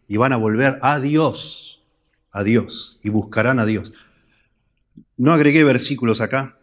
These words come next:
ya lo vamos a ver más adelante en los profetas menores, pero qué hermoso el concepto de buscar a Dios, buscar a Dios,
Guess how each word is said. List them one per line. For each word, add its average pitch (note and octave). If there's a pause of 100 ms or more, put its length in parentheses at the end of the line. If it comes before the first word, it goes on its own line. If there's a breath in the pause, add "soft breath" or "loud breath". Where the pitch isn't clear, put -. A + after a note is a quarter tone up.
(140)
ya -
lo B2
vamos A2+
a G#2+
ver G#2+
más G2+
adelante G2+
en F#2
los F#2+
profetas G#2+
menores, G2+
pero F#2+ (1300)
qué F#3
hermoso B2+
el G#2+
concepto G#2+
de G2+
buscar C#3+
a G2
Dios, G#2
buscar C#3+
a G#2
Dios, -